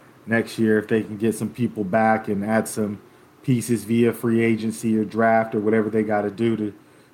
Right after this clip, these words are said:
shore that up. But, you know, like you said, not worried about the Chiefs, not, obviously not worried about the Bucs now. They're the champs. They'll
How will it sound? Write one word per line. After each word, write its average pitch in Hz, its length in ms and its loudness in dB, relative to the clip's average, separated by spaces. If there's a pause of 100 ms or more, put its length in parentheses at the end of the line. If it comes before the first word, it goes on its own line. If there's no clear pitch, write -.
shore 117 320 0
that 120 260 4
up. 110 300 -2
But, 104 320 -4
you 120 80 -2
know, 117 140 0
like 113 200 -2
you 127 60 -8
said, 117 380 0 (320)
not 160 220 2
worried 131 200 4
about 120 260 0
the 113 60 -14
Chiefs, 120 640 -2
not, 123 440 -2
obviously 131 320 -2
not 123 180 2
worried 120 200 0
about 117 200 -2
the 113 60 -4
Bucs 120 360 0
now. 110 260 -4
They're 110 120 0
the 107 120 -6
champs. 117 460 -8
They'll 110 260 -6